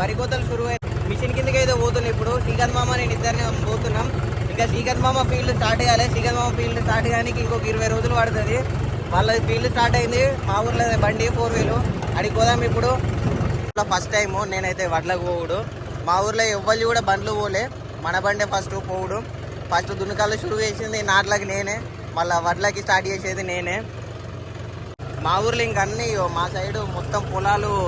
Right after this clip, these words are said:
ఇంకా ఈనుడు మీదనే ఉన్నాయి, ఈనినాయి, వంగినాయి. కానీ అక్కడ దిక్కు ముందుకు ముందుగా లేచిన వాళ్ళది అయితేనే అయింది చేను. కాలువ నీళ్ళు ఇయ్యాలటికి లాస్ట్ అనుకుంటున్నా, ఏప్రిల్ సెవెంత్కి బంద్ చేస్తామని అన్నారు.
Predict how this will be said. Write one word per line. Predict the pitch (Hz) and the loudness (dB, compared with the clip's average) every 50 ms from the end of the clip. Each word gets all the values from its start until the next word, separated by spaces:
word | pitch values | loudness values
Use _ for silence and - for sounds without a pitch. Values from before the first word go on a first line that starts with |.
| 165 165 | 0 0
ఇంకా | - 156 147 143 - - - | 0 0 0 0 0 0 -2
ఈనుడు | 185 208 214 226 220 220 | 0 0 0 0 2 2
మీదనే | 226 233 226 226 226 220 | 4 4 4 4 2 2
ఉన్నాయి, | 208 196 196 214 - - - - - 180 | 2 2 0 0 0 -2 -2 -4 -4 -4
ఈనినాయి, | 190 214 220 220 233 240 233 208 | -4 -2 -2 0 0 0 0 0
వంగినాయి. | 190 196 208 208 196 190 202 240 294 - - - - - - | 0 -2 -2 -2 -2 -2 -2 -4 -4 -6 -8 -8 -8 -2 0
కానీ | 185 196 190 180 | 2 2 2 2
అక్కడ | 180 - 208 208 226 | 2 2 2 2 2
దిక్కు | 226 226 - - 240 240 233 226 214 208 202 180 180 175 | 2 0 0 2 4 4 4 4 2 0 -2 -2 -4 -4
ముందుకు | 190 208 214 226 208 214 | -2 0 0 -2 0 -2
ముందుగా | 220 214 214 214 214 208 | -4 -2 2 2 2 2
లేచిన | 202 202 196 202 208 214 | 2 0 -2 -2 -2 -2
వాళ్ళది | 208 202 214 220 214 214 | 0 2 4 4 4 4
అయితేనే | 208 - 220 220 226 247 269 269 - - - - - - - - - - - 156 | 2 0 -2 0 0 0 -2 -4 -6 -10 -12 -12 -12 -12 -14 -12 -10 -6 -2 -2
అయింది | 180 202 208 208 196 185 - | -2 -2 -2 -4 -4 -4 -4
చేను. | 185 185 180 180 196 220 - - - - - - - - - - | -6 -6 -6 -6 -8 -8 -8 -10 -10 -10 -10 -10 -12 -12 -10 -6
కాలువ | 160 156 175 196 214 220 233 | -4 -2 -2 -2 -2 -2 -2
నీళ్ళు | 233 226 - 226 226 220 220 208 | -4 -2 -2 -2 -2 -2 -2 -2
ఇయ్యాలటికి | 208 208 214 220 214 - - 220 196 180 | -2 0 0 -2 -2 -4 -6 -4 -2 0
లాస్ట్ | 180 202 208 - - 214 220 262 302 - - - - - 147 165 | 0 0 0 -2 -4 -4 -4 -4 -4 -6 -8 -8 -8 -6 -6 -6
అనుకుంటున్నా, | 185 202 220 233 226 233 214 190 190 226 226 - - - - - - 165 | -4 -4 -2 -2 -2 -2 0 0 0 0 -2 -4 -6 -8 -8 -6 -4 -4
ఏప్రిల్ | 175 - 226 226 226 220 233 | -2 0 0 0 2 2 2
సెవెంత్కి | 226 233 233 233 233 226 - 220 240 240 233 208 190 | 2 2 2 0 -2 -4 -4 -4 -2 -2 0 2 2
బంద్ | 190 196 196 214 | 2 2 0 -2
చేస్తామని | 220 - 233 208 214 208 202 185 | 0 0 0 2 2 0 0 0
అన్నారు. | 185 185 190 180 180 214 | 0 0 0 0 0 0